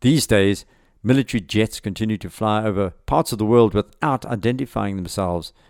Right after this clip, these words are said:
and they pose a high risk to civilian aircraft. As the war in Ukraine gains momentum and China continues to circle Taiwan like a hungry hammerhead and Middle Eastern conflicts surge, there are going to be more incidents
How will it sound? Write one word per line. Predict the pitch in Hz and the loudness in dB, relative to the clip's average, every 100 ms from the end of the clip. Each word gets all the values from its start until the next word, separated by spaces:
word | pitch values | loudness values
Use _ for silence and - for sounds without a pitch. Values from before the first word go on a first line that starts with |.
| _ - | _ -12
and | 90 | -4
they | 107 101 | -2 -2
pose | - 110 101 87 | -2 0 0 -2
a | |
high | 87 - 113 107 | -6 -4 -2 0
risk | 95 90 - - _ - | -2 -4 -6 -18 _ -14
to | 92 | -12
civilian | - 85 85 82 78 | -10 -8 -8 -8 -8
aircraft. | 92 - 98 - _ _ _ _ _ _ - | -12 -14 -20 -20 _ _ _ _ _ _ -6
As | 117 117 | -2 0
the | 117 | 4
war | 143 135 | 6 6
in | 123 | 4
Ukraine | 113 135 135 117 | 2 2 2 2
gains | 107 113 107 92 | 0 0 0 -2
momentum | 92 143 113 104 85 _ _ _ | 0 0 0 -2 -4 _ _ _
and | 95 85 | -10 0
China | 120 127 113 | 2 2 0
continues | 107 87 120 113 - | -2 -4 -2 -2 -4
to | 90 | -8
circle | - 110 101 92 | -2 -2 0 -4
Taiwan | 92 95 95 104 92 - | -2 -2 0 -2 -2 -6
like | 117 104 | -8 -6
a | 104 | -8
hungry | - 123 123 90 92 76 | -8 -2 -2 -2 -4 -4
hammerhead | 85 147 104 87 95 - _ - _ _ - | -2 -2 -2 -6 -8 -14 _ -20 _ _ -14
and | 87 98 101 | -6 -2 0
Middle | 101 104 | 0 0
Eastern | 107 98 101 90 | 0 -2 -4 -4
conflicts | 107 101 90 - | -2 -2 -4 -10
surge, | - - 127 113 110 92 - _ _ _ _ | -10 -2 2 4 2 -2 -14 _ _ _ _
there | 98 | -6
are | |
going | 87 104 | -2 0
to | 87 | 0
be | 95 | -2
more | 98 110 113 | 2 2 0
incidents | - 117 98 78 - | -2 -2 -2 -6 -12